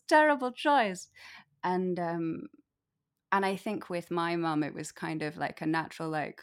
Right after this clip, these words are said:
"Well, duh, like, what else would you do? <laughs> Like, <laughs> this is, this is what I took you to the theater for."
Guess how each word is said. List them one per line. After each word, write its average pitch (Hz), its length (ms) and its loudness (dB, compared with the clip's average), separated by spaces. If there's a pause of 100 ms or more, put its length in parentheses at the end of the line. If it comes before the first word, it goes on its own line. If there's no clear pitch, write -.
(160)
"Well, 156 240 -6
duh, 160 360 -2 (200)
like, - 260 -6
what 175 160 -4
else 170 240 0
would 156 140 -6
you - 140 -8
do? 180 220 -4
<laughs> - 40 -4 (840)
Like, 240 460 -2 (400)
<laughs> 240 420 2
this 226 220 -2
is, 180 160 -8 (100)
this 240 160 -6
is 196 100 -8
what 175 120 -4
I - 80 -2
took - 280 -4
you 160 60 -4
to 143 160 -8
the 143 80 -8
theater - 420 -6
for." - 300 -6